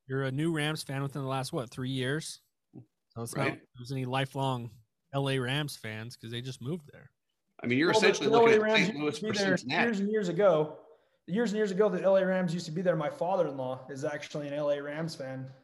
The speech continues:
Speaker 3: from when they were there previous to Saint Louis.
Speaker 1: Those people
Speaker 3: So
Speaker 1: just,
Speaker 3: if
Speaker 1: like,
Speaker 3: you're
Speaker 1: never picked another team, you think? They just, like,
Speaker 3: <laughs> No,
Speaker 1: "I'm
Speaker 3: he,
Speaker 1: not
Speaker 3: I'm
Speaker 1: gonna"
Speaker 3: telling you, he waited all these years. I, I hear about it every year. <laughs>
Speaker 1: The L A Rams.
Speaker 2: At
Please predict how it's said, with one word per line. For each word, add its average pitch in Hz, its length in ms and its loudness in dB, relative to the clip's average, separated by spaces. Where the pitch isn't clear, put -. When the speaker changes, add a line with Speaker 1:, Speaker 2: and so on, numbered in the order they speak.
Speaker 3:
from 156 120 -6
when 165 120 2
they 156 80 -2
were 143 140 -4
there 147 240 -4
previous 139 460 -10
to - 100 -14
Saint 135 260 -10
Louis. 131 540 -10
Speaker 1:
Those 156 140 2
people 165 220 0
Speaker 3:
So 160 60 2
Speaker 1:
just, 156 80 2
Speaker 3:
if 160 60 -4
Speaker 1:
like, 147 100 -4
Speaker 3:
you're 143 100 -4
Speaker 1:
never 160 220 2
picked 165 260 2
another 147 280 2
team, 151 420 -2
you 175 80 -2
think? 185 300 -6
They 147 100 -2
just, 147 240 -4
like, 120 160 -4
Speaker 3:
<laughs> 185 220 6
No, - 280 4
Speaker 1:
"I'm 156 40 -6
Speaker 3:
he, 233 60 6
Speaker 1:
not 156 180 6
Speaker 3:
I'm 202 140 4
Speaker 1:
gonna" - 100 2
Speaker 3:
telling 254 360 8
you, - 60 -6
he 208 60 -2
waited 208 280 6
all 220 160 8
these 226 340 0
years. - 480 -2
I, 214 260 8
I 214 100 6
hear 254 160 6
about 254 240 8
it 233 40 8
every 254 200 8
year. 208 420 4
<laughs> - 60 -2
Speaker 1:
The 123 80 -10
L 160 180 0
A 160 120 4
Rams. 139 280 2
Speaker 2:
At 120 60 -2